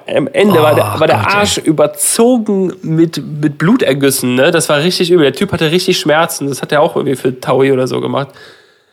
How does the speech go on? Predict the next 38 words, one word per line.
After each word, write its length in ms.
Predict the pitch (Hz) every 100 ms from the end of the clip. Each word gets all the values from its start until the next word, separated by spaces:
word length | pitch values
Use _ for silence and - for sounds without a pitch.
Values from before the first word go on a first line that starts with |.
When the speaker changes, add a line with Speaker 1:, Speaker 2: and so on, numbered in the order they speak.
| _ _ -
Speaker 1:
Und 140 | 156
ich 100 | 156
fand 180 | 185 190
das, 220 | 190 185
oh, 320 | - 151 151 139 - -
keine 220 | - 170 160
Ahnung. 240 | 127 120
Ich 140 | - -
kann's 340 | 202 202 -
zwar 260 | - 165 156
sehr 160 | 170 175
genau 260 | 165 156
wiedergeben, 460 | 180 170 147 156 151
aber 160 | 143 139
weil's 240 | 143 -
ir- 160 | 143 151
Speaker 2:
Ey, 220 | - 113
Speaker 1:
mich 80 | 117
Speaker 2:
aber 60 |
Speaker 1:
irgendwie 200 | 113 -
so 140 | 160 165
Speaker 2:
wie, 20 |
Speaker 1:
schockiert 460 | - 156 - 170 135
hat. 180 | 120 - - - _ _ _ _ - -
Speaker 2:
wie 60 | -
kann 140 | 117
man 120 | 135
denn, 160 | 127 -
also 200 | 104 98
wie 140 | 104
kann 200 | - 117
man 80 | 127
denn 280 | 123 110 95
irgendwie 340 | 95 107 104 98
rein 240 | 107 107
rechtlich 340 | 110 - 117
sowas 240 | - 104 101
überhaupt 480 | 95 92 - _